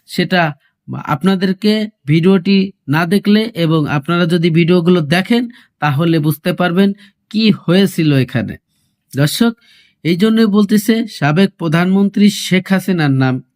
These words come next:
আগে আমলিগের সময় পাঁচশো টাকা চাঁদা দিলে হতো, এখন বিএনপির লোকজন এসে এক হাজার টাকা চাঁদা দাবি করতেছে। দর্শক শ্রোতা,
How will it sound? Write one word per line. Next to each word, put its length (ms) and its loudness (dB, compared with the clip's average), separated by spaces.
আগে 360 0
আমলিগের 520 2
সময় 420 0
পাঁচশো 480 -4
টাকা 280 0
চাঁদা 340 -2
দিলে 260 2
হতো, 420 0
এখন 400 0
বিএনপির 720 0
লোকজন 560 2
এসে 400 2
এক 220 -2
হাজার 320 -2
টাকা 240 -2
চাঁদা 320 -2
দাবি 280 0
করতেছে। 540 -10
দর্শক 400 -2
শ্রোতা, 420 -2